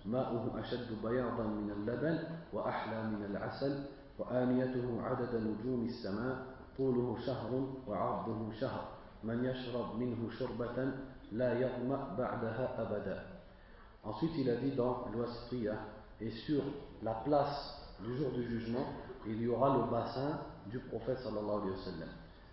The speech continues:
dont l'eau est plus blanche que le lait,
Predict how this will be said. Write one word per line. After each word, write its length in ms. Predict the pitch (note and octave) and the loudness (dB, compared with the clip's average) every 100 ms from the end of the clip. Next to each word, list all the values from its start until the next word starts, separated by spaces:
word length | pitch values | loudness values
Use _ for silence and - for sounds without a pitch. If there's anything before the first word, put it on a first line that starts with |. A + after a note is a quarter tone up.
| - - G#2+ | -16 -12 0
dont 260 | B2 B2+ | 4 6
l'eau 460 | D3 F#3+ - - - - - | 8 8 6 -2 -6 -10 -4
est 100 | A2+ | -4
plus 220 | A#2 C3+ | 0 0
blanche 440 | A#2 B2 D3+ E3 E3 - - - - - | 2 6 6 4 2 -4 -8 -14 -16 2
que 80 | C3+ | 6
le 180 | C3 | 6
lait, 280 | A#2+ A#2 - | 6 4 2